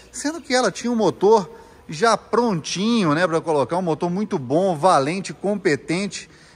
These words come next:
esse um ponto oito, que o consumo, eu vou dizer pra vocês, muito parecido.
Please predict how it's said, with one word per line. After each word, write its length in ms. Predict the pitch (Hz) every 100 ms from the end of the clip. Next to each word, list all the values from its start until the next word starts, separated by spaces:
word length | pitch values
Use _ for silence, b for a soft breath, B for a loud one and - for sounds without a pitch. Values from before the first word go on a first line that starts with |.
| B
esse 200 | 185 185
um 80 | 185
ponto 320 | 175 180 180
oito, 300 | 160 190 185
que 100 | 208
o 40 | 330
consumo, 480 | 339 302 - 277
eu 40 | 269
vou 100 | 262
dizer 240 | 233 220
pra 100 | 214
vocês, 480 | 190 170 202 214 - B B B B
muito 180 | 220 220
parecido. 720 | 226 214 - 196 180 113